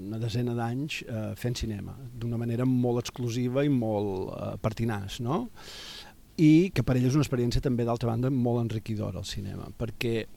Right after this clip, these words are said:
és una dona que, eh, necessita un, un tipus de relació amb les persones, eh, amb certes persones,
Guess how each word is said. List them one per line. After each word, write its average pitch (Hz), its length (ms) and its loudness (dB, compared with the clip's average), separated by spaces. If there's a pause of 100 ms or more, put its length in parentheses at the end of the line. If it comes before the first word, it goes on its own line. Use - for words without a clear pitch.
(200)
és 127 160 4
una 127 240 2
dona 139 640 4 (120)
que, 123 220 2 (320)
eh, 101 1300 -4 (420)
necessita 123 800 2
un, 120 540 -4
un 113 180 -4
tipus 135 320 -4
de 123 80 -2
relació 117 720 0 (680)
amb 110 220 0
les 110 160 0
persones, 120 640 -4 (180)
eh, 107 560 -4
amb 107 160 -4
certes 131 400 6
persones, 110 640 -6